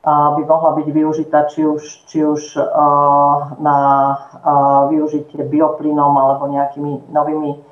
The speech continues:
novými, a, médiami, ktoré nebudú mať taký efekt na, a, skleníkové plyny alebo teda na zmenu klímy. Ale tam sa spoliehame dosť na nové technológie a verím, že teda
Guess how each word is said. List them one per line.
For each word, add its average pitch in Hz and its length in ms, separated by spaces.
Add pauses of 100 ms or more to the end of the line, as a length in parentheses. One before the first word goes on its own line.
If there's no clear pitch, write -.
(500)
novými, 151 840
a, 143 320
médiami, 160 680
ktoré 143 300
nebudú 151 320
mať 143 160
taký - 320
efekt 147 320
na, 135 160
a, 135 300 (920)
skleníkové 156 600
plyny 151 200
alebo 143 300
teda 151 160
na 151 240
zmenu 151 300
klímy. 160 480 (960)
Ale 156 720
tam 160 400
sa 151 240
spoliehame 151 560
dosť 147 240
na 143 440
nové 151 360
technológie 147 640
a 147 80
verím, 143 320
že 156 80
teda 151 260